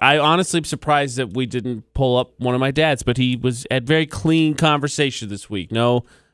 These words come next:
no, no big typos. So, what are, what are the best, funniest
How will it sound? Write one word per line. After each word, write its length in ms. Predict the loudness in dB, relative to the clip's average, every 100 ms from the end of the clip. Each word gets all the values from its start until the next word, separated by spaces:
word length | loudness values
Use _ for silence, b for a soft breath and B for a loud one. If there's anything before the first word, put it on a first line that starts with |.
| b
no, 140 | 0 0 0
no 160 | 0
big 200 | 2 0
typos. 720 | 2 2 2 0 0 -2 -6 -8 _ _ _ _ _ _ _
So, 380 | 0 4 4 2 b b b
what 200 | 2 4
are, 80 | 4 2
what 260 | 2 2
are 40 | 2
the 120 | 0
best, 520 | 2 4 4 0 -6
funniest 640 | 0 2 2 0 -2 -4